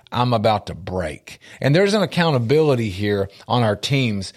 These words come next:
because, hear this, business owners, we always focus on when the ball drops. We focus on how loud it sounds when somebody proverbially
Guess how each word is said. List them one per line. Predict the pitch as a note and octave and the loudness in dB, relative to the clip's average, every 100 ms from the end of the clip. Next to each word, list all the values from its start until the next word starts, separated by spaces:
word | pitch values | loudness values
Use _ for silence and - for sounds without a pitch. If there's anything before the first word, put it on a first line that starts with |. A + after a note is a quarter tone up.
| - - | -16 -4
because, | B2 C3+ C3+ | 0 2 0
hear | - F3+ E3+ | -2 0 2
this, | D3 B2 | 2 0
business | A#2 A2+ G2+ G2 | -2 -2 -2 -4
owners, | G#2 G2+ G2+ - - - - - | -2 -4 -6 -10 -16 -20 -18 -4
we | A#2 A#2+ G#2+ - | 0 0 -2 -2
always | B2 C3+ D#3 D#3 D3+ D3+ D3+ D3+ D3 - _ _ | 2 4 4 4 4 4 2 0 -4 -8 _ _
focus | - - C#3+ B2 - F2+ - - - - _ _ _ _ _ _ | -20 -2 0 0 0 -6 -4 -8 -10 -16 _ _ _ _ _ _
on | A2+ A#2 G#2+ G#2+ | -2 0 0 2
when | A#2 B2+ B2+ A#2+ | 2 4 4 2
the | A#2+ | 0
ball | G#2 A2+ G#2 G2+ | 2 2 2 0
drops. | G#2 G2+ C2+ - - - - _ _ _ _ _ _ _ _ _ - - - | 0 0 -2 -6 -8 -8 -12 _ _ _ _ _ _ _ _ _ -20 -10 0
We | C3+ D3 | 2 2
focus | - D3+ D#3+ E3+ D#3+ - - | 2 2 2 2 2 0 0
on | B2 A#2+ | 0 0
how | G#2+ B2+ A#2+ | 0 0 0
loud | G#2 G#2+ B2 C#3+ D#3 | 0 0 2 2 2
it | C3+ | 0
sounds | - C3 A#2+ A#2+ G#2 | -4 -2 -2 -4 -4
when | A2 G#2+ | -6 -6
somebody | - C#3 C#3 B2 A2+ A2+ | -2 -2 0 0 0 -2
proverbially | - A#2 G#2+ C#3 D#3 D#3+ D#3 D3+ C#3 | -6 -8 -2 0 2 2 0 0 -4